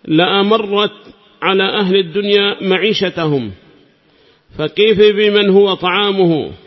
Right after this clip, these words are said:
نسأل الله العافية. "وليس لهم طعام غيره".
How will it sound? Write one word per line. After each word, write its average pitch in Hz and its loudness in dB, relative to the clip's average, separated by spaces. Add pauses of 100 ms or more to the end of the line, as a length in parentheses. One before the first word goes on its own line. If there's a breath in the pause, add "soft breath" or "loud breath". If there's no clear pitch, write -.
(120)
نسأل - -20
الله 101 -12
العافية. 92 -14 (580 soft breath)
"وليس 190 0
لهم 208 0
طعام 196 -2 (100)
غيره". 170 -2